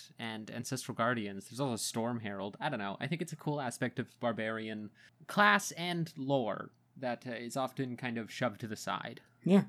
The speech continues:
Speaker 2: yeah, I agree. Nobles and wealthy merchants of Waterdeep speak of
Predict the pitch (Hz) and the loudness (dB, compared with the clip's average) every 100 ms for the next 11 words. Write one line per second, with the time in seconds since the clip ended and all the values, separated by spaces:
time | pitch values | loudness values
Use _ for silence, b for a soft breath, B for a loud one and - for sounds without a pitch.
0 | - _ 135 127 123 127 113 - _ 151 | -2 _ 4 4 6 6 4 0 _ 6
1 | 175 254 254 160 151 135 131 160 117 104 | 10 10 8 6 8 8 8 8 8 8
2 | 120 113 - 113 110 117 135 185 202 - | 6 4 4 2 6 6 6 4 4 -2
3 | - 185 196 - _ - 143 127 | 4 2 2 -12 _ 2 4 4